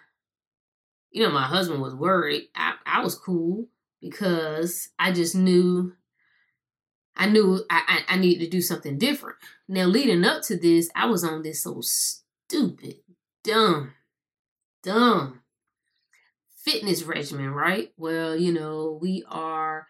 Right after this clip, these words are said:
building muscle, this stupid protein nonsense. So I was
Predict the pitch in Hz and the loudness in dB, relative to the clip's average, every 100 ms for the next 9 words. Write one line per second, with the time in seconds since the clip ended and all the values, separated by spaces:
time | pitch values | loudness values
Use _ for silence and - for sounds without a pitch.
0 | _ - - 147 202 226 226 220 202 185 | _ -20 -16 -2 4 6 6 4 4 -2
1 | 190 - 185 180 180 165 147 - - 214 | -2 -4 -2 -2 -2 -4 -6 -8 -8 -8
2 | 214 220 - 220 202 196 226 190 185 170 | -8 -14 -8 -6 -4 -4 -2 0 0 0
3 | 170 165 175 - 170 165 - 165 170 214 | 0 -2 -2 -2 -4 -4 -4 -2 2 2
4 | 220 - | 2 -2